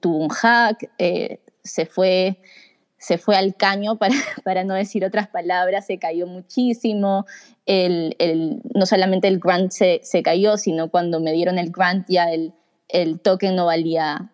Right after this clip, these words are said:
lo que valía cuando hicimos el agreement. Entonces pasaron miles de cosas que para mí es importante documentarlas y compartirlas para las personas que ahora están,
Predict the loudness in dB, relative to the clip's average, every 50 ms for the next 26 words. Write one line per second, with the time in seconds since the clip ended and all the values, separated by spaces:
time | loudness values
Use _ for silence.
0 | -8 -4 -2 -2 0 0 0 0 0 -2 -2 -2 0 0 0 0 -2 -2 -2 -2
1 | -2 -2 -4 -4 -8 _ _ _ _ -8 -6 -4 -2 -2 0 0 0 0 0 0
2 | 0 2 4 4 4 6 6 4 4 4 4 2 0 -2 -20 -20 -20 -20 -14 _
3 | -2 0 0 2 2 2 2 2 0 0 2 2 4 4 4 4 4 4 4 4
4 | 2 2 0 0 2 0 0 0 0 0 0 0 2 2 2 2 2 2 0 0
5 | 0 0 0 2 0 0 0 0 0 2 2 0 0 0 0 0 0 0 0 2
6 | 2 2 4 4 2 0 0 0 -2 0 -2 -2 -2 -2 -4 -4 -6 -2 0 2
7 | 2 2 2 2 2 2 0 0 0 0 0 0 0 -2 -6 -6 -6 -8 -6 -6
8 | -4 -4 -4 -4 -6 -6 -4 -2 0 2 2 2 2 0 -2 -2 -2 -2 -2 -2
9 | -2 -6